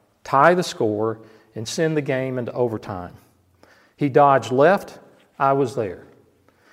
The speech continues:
He looked around for a chance to pass, no way. He dribbled down the court,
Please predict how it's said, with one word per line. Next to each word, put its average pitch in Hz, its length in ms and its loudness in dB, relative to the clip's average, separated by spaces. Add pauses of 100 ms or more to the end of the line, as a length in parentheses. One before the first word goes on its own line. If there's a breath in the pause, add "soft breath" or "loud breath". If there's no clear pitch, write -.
(260 soft breath)
He 147 120 4
looked 156 220 6
around 156 400 4
for 139 140 2
a 131 40 -2
chance 156 360 -4
to 143 80 -8
pass, 175 560 -4 (200)
no 135 280 0
way. 101 360 0 (840 soft breath)
He 139 120 -2
dribbled 165 340 4
down 156 200 8
the 139 80 2
court, 190 540 0